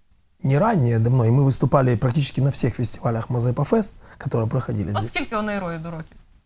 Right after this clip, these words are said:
Speaker 1: Двадцать четыре в этом
Speaker 2: Мгм.
Speaker 1: году будет лет. Вот. Э, и мне запомнилось две очень таких неприятных ситуации тогда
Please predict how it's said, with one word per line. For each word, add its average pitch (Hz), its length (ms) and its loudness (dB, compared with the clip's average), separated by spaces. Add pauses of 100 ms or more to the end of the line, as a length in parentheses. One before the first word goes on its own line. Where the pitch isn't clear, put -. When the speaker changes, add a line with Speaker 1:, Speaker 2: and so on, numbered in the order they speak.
(140)
Speaker 1:
Двадцать 143 360 -2
четыре 95 360 -4
в 113 40 -6
этом 127 180 -6
Speaker 2:
Мгм. - 100 -2
Speaker 1:
году - 160 -6
будет 113 280 -6 (240)
лет. 165 160 0 (220)
Вот. 131 200 -4 (440)
Э, 120 320 4 (540)
и 143 320 4 (260)
мне 131 440 0
запомнилось 151 580 4
две 143 220 4
очень 143 300 2
таких 131 280 0
неприятных 143 800 2
ситуации 123 760 0 (180)
тогда 110 360 2